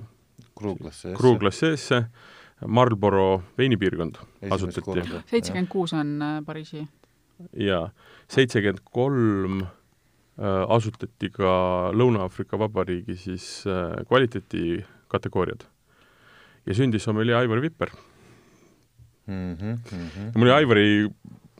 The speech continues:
Speaker 2: loengust jäi see meelde, kui me seal kuidagi, ja mi-, ta ei ütlenud neid niimoodi, vaid kuidagi me seal lihtsalt vesles-, või ta rääkis, äh, päeva jooksul ja siis tulid järjest faktid, et kõik, mis asjad on seitsmekümne kolmandal aastal jäänud või toimunud. Ja no ma kirjutasin artiklitest kolmapäeval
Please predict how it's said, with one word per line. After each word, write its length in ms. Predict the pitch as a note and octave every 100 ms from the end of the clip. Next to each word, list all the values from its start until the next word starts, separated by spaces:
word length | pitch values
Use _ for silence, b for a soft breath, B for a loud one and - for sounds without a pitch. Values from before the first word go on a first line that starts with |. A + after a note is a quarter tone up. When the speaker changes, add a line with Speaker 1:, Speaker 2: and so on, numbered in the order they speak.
| C#2 A#2+
Speaker 2:
loengust 380 | C#3+ G#2+ G2
jäi 100 | G#2 G2
see 80 |
meelde, 400 | A2+ C#3 F#2 D#2+ F#2+ B B
kui 120 | -
me 120 | G2+ F#2
seal 140 | G2
kuidagi, 320 | G2+ F#2+ F2 F#2+
ja 140 | - B2
mi-, 100 | A#2+
ta 100 | D3+
ei 100 | D#3+
ütlenud 220 | F3 A2+
neid 180 | A#2 A2
niimoodi, 320 | C#3+ G#2+ E2 - _ -
vaid 220 | G#2+ G#2+ G2
kuidagi 300 | C#3 A#2 G#2
me 160 | G#2 G2+
seal 320 | A2 G2+ G#2
lihtsalt 520 | C3 A#2+ - _ - A2
vesles-, 380 | F#3 - A2 G#2+
või 140 | A#2
ta 80 | C#3
rääkis, 460 | D#3+ - A#2 F#2+ A#2+
äh, 300 | G#2 F#2 - -
päeva 240 | A#2+ G#2+
jooksul 380 | A2 A2 - F#2+
ja 60 | F#2
siis 140 | G2
tulid 260 | - F#2+ G2+
järjest 280 | G2 F#2+ _
faktid, 320 | G#2+ A2+ -
et 60 | E2+
kõik, 120 | F#2+
mis 100 | G2 F#2+
asjad 160 | F#2+
on 80 | F2+
seitsmekümne 360 | G#2 G2+ - A#2
kolmandal 400 | A2 F#2+ F2+ F#2
aastal 280 | - F#2+
jäänud 300 | F#2+ F#2 F2+ - B B B A2
või 80 |
toimunud. 400 | B2 C3+ G2+ F2+ F#2 B B B B B
Ja 40 | -
no 80 | F#2
ma 80 |
kirjutasin 360 | F2+ F#2+ - F#2+
artiklitest 720 | F#2+ A#2 A2+ G2 - - -
kolmapäeval 460 | - F#2+ F2+ F#2